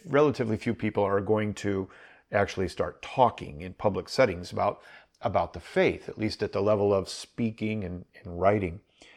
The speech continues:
And the fact that you're interested in it does say something, and it's very, it's very, very positive. So let's kind of go through this. I want to start off by, by giving you the advice that I give people at conferences who come up and,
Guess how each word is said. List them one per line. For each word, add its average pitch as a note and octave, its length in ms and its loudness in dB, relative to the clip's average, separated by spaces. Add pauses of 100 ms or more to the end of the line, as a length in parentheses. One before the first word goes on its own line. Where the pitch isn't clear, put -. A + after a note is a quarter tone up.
(280)
And A#2+ 160 6
the A#2+ 60 6
fact F#3+ 260 8
that D#3+ 140 6
you're - 220 2
interested F#3+ 580 2
in F2 160 2
it G2 320 -6
does D3 240 8
say E3+ 200 4
something, - 400 -6
and G2+ 100 -6
it's G2+ 140 -4
very, A2 320 4 (300)
it's - 180 -2
very, G2+ 200 2
very F#2 260 2 (220)
positive. G#2+ 540 0 (480)
So - 120 8
let's B3+ 160 10
kind C4+ 200 6
of E3 40 4
go D3+ 140 10
through C#3+ 240 4
this. A2 220 4
I B2+ 40 2
want G3+ 200 2
to D#3+ 40 2
start C3 280 4
off A#2 280 6
by, G2+ 300 6 (420)
by A2 140 4
giving A2+ 720 2
you A#2 540 6
the G#2 320 -2
advice A2+ 420 6
that A2 100 2
I A#2 120 8
give B2+ 320 4
people G2 300 -2
at F#2 100 -10
conferences G#2+ 560 0
who G#2 80 -6
come A2 240 -2
up A2 160 2
and, G2 160 0